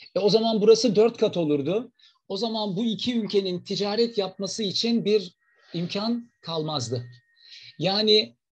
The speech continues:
Ricardo'ya göre hangi durumda ticaret iki ülke arasında karlı olmaz?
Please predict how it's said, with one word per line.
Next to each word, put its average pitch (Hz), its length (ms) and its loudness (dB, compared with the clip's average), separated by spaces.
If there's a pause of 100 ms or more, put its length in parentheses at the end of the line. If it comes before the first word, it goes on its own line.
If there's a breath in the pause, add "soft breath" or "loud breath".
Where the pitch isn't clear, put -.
Ricardo'ya 208 600 2
göre 208 280 2
hangi 226 460 -4
durumda 202 360 -2
ticaret 180 600 -6
iki - 260 -6
ülke 175 240 -2
arasında 165 420 0
karlı 156 380 -4
olmaz? 156 680 0